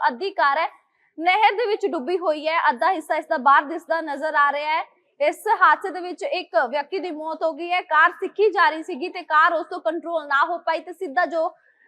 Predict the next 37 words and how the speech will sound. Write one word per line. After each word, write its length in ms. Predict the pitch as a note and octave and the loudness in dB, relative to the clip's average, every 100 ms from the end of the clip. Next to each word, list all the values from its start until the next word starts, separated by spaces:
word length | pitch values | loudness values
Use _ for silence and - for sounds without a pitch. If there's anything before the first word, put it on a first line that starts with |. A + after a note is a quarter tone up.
| _ B3+ | _ 0
ਗੱਡੀ 400 | D4+ B3+ G4 F4+ | 0 2 0 2
ਹੈ 120 | F#4 | 2
ਉਸ 260 | E4+ G4 G4 | 2 0 -2
ਨੂੰ 240 | F#4+ F#4+ | -6 -2
ਨਹਿਰ 280 | F4+ G4+ F4+ | 0 2 0
ਦੇ 100 | D4+ | -2
ਵਿੱਚ 180 | D#4 D#4 | -4 0
ਜਾ 220 | C#4 C4 | 4 4
ਸੁੱਟਿਆ। 320 | D4 A3 B3 | 0 -6 -4
ਜਾਣਕਾਰੀ 560 | A3+ C4 C4+ D#4 D4 F4 | 0 0 2 2 2 2
ਸਾਹਮਣੇ 340 | F#4 F4 F4+ | 0 0 -4
ਆ 160 | E4+ E4 | -6 -6
ਰਹੀ 140 | E4+ | -4
ਹੈ, 80 | F#4+ | -4
ਇਹ 220 | C#4+ D#4 | -4 -6
ਜੋ 180 | C4+ F4+ | -6 -4
ਬਠਿੰਡਾ 480 | C4+ D#4 D4 D#4+ F4 | -4 -4 -2 0 -2
ਵਿਖੇ 240 | F4 G4 | -2 -2
ਹਾਦਸਾ 380 | F4+ E4+ F#4 F4 | 2 2 2 2
ਵਾਪਰਿਆ 460 | E4+ E4+ F4 F4 | 2 0 0 0
ਹੈ, 60 | F#4+ - _ _ _ _ | -2 -6 _ _ _ _
ਸਰਹੰਦ 420 | G4 F4 F#4 G#4+ G4 | 2 4 4 2 0
ਨਹਿਰ 400 | C#4+ D#4 F4+ F4+ | 0 -2 -2 -2
ਦੇ 120 | G4+ | -4
ਵਿੱਚ, 280 | G4+ - G#4 | -6 -4 -4
ਅ, 560 | G#4 - _ - D#4+ | -6 -10 _ 0 0
ਜੋ 420 | C4+ F#4+ F#4+ B3+ | 2 0 4 2
ਗੱਡੀ 520 | - - A#3 C#4+ F4+ F#4 | 0 -4 -2 -2 0 2
ਹੈ 80 | |
ਉਹ 120 | F4+ E4 | 2 2
ਡਿੱਗ 160 | F4 | -2
ਜਾਂਦੀ 360 | C#4+ D#4+ D#4+ A4 | -2 -2 0 -2
ਹੈ। 60 | |
ਇਹਨਾਂ 160 | E4+ E4 | -2 -4
ਦੇ 100 | F4 | -4
ਵਿੱਚੋਂ 360 | E4 C#4 F#4+ D4+ | -6 -6 -2 -2
ਇੱਕ 280 | E4+ - | -4 -4